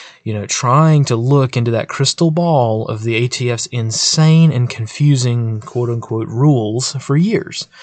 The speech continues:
You know, we have <laughs> done, we've done the old trick of, you know, uh, carrying the A T F opinion letters with us to the range. You know, we have measured parts, you know, with extreme precision. We have taken many, many outlandish measures to stay legal.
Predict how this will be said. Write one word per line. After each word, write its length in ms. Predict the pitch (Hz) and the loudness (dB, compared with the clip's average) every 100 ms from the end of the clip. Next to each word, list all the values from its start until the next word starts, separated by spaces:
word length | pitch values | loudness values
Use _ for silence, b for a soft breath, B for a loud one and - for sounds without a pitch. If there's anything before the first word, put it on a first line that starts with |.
| B B B | B B B
You 60 | 117 | -2
know, 100 | 113 | 0
we 180 | 113 135 | 2 0
have 300 | 135 160 117 | 2 2 0
<laughs> 140 | 120 | 0
done, 120 | 143 | 0
we've 200 | 123 135 | 2 0
done 160 | 139 147 | 4 4
the 80 | 135 | 4
old 160 | 147 | 2
trick 300 | 139 160 156 | 0 -2 -2
of, 160 | 113 110 | -4 -4
you 100 | 110 | -6
know, 180 | 104 107 B B B B B | -6 -8 B B B B B
uh, 160 | 117 - | -8 -8
carrying 540 | - 127 131 135 143 | -4 0 2 4 6
the 140 | 135 113 | 4 2
A 160 | 113 | -2
T 220 | 117 139 135 | -2 0 0
F 120 | 135 | 0
opinion 540 | 135 - 175 160 127 | -2 4 6 6 4
letters 380 | 113 113 113 110 | 0 -2 -2 -2
with 180 | 113 113 | -4 -4
us 180 | 113 - | -4 -4
to 260 | - 120 | -2 0
the 100 | 120 | 2
range. 500 | 135 160 170 113 - | 4 4 4 2 -4
You 80 | 110 | -6
know, 60 | 107 | -4
we 140 | 110 | -2
have 160 | 113 110 | -2 -2
measured 600 | 117 120 139 139 147 139 | -2 0 2 2 0 -2
parts, 540 | - 165 143 110 - | -2 0 0 -2 -8
you 80 | 113 | -6
know, 100 | 113 | -4
with 200 | 113 113 | -4 -6
extreme 520 | 113 - - 110 123 | -6 -8 -8 -4 -2
precision. 600 | 123 139 - 156 120 107 B B B B | -2 -2 0 0 0 -6 B B B B
We 80 | 123 | -6
have 80 | 120 | -6
taken 760 | - 165 165 160 135 117 123 | -2 -2 2 2 2 0 2
many, 300 | 139 185 202 | 4 4 6
many 340 | 165 156 147 - | 6 6 4 0
outlandish 680 | 127 131 120 120 120 113 | -2 -2 -2 -2 -2 -4
measures 440 | 107 107 113 120 - | -4 -4 -2 -4 -4
to 100 | - | -8
stay 300 | - 113 107 | -8 -6 -6
legal. 480 | 107 120 104 92 | -2 -4 -4 -12